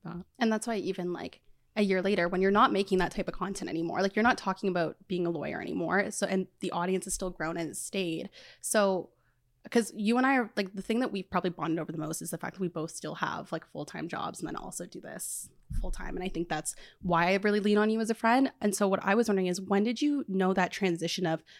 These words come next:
Speaker 2: "I don't just wanna talk about being a lawyer anymore. I want to more focus on the lifestyle content and more focus on just me, and the people are here for me and not necessarily for that"? Was there, like, a moment? Was it a conscious decision, or did it just slowly happen?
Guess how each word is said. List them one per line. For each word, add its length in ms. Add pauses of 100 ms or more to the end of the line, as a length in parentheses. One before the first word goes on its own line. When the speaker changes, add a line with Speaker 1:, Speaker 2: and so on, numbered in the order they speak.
(140)
Speaker 2:
"I 160
don't 160
just 320
wanna 220
talk 340
about 400 (500)
being 220
a 60
lawyer 340
anymore. 340
I 120
want 300
to 420 (340)
more 220
focus 320
on 60
the 80
lifestyle 520
content 480
and 80
more 160
focus 340
on 120
just 160
me, 260
and 220
the 80
people 240
are 40
here 120
for 140
me 180
and 100
not 280 (100)
necessarily 560
for 160
that"? 180
Was 120
there, 120
like, 120
a 60
moment? 540 (320)
Was 140
it 40
a 40
conscious 420
decision, 460
or 60
did 140
it 60
just 240
slowly 280
happen? 380